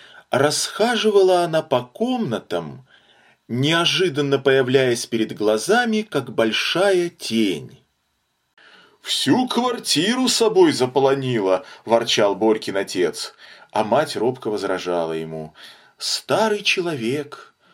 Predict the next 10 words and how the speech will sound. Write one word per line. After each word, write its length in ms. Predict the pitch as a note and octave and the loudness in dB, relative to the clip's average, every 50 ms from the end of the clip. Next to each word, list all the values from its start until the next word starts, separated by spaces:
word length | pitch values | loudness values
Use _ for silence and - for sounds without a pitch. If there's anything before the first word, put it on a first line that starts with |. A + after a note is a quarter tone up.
| _ _ | _ _
куда 280 | - F3 F3+ G#3 A3 F#3+ | -4 0 2 2 2 0
же 140 | - - B2+ | -2 -4 -6
ей 220 | G#2+ G#2+ G#2 - | -6 -6 -8 -8
деться?» 580 | G2+ - E3+ D3 G2 - - - - - - _ _ _ _ _ _ _ _ _ _ _ _ - - - _ _ | -8 -8 -8 -8 -8 -8 -10 -14 -14 -14 -16 _ _ _ _ _ _ _ _ _ _ _ _ -20 -20 -20 _ _
«Зажилась 1120 | - E2 D#2+ - G#3 B2 B2+ F#3 B3 B3 G3+ D3+ C3+ C3+ C3+ C#3 C3+ C3 C3 C3 - - | -8 -8 -2 2 2 2 2 2 0 2 4 4 4 4 4 4 4 2 2 0 -4 -2
на 100 | C3 C3 | -2 -2
свете», 720 | B2+ C3 - A2 G2+ G#2+ A#2 A#2+ A#2+ A#2+ A#2 A#2 - A#2 A2 | -2 -2 -4 -4 -2 2 4 6 6 6 6 4 0 -4 -4
вздыхал 540 | G#2 - - - A2 - - A2 G#2+ G#2+ | -4 -4 -4 -4 -4 0 2 2 2 2
отец, 760 | G#2 G2 - - F#2+ F#2+ G2 G2 F#2+ - - - - - - _ - - - - - - - - - _ | 2 -2 -2 -4 -2 0 0 0 0 -2 -6 -8 -8 -10 -14 _ -20 -20 -20 -20 -20 -20 -20 -20 -18 _
«зажилась. 1300 | - E2 D#2 D#2 G#2 A#2+ C3 E3+ F3+ D3 A2 F#2+ F2+ F2+ F2 F2+ F2+ F2+ F2 F2 - - - - - - - | -10 -8 -6 -4 -4 0 2 4 4 4 6 6 6 6 6 6 6 6 4 2 -2 -6 -8 -10 -10 -14 -18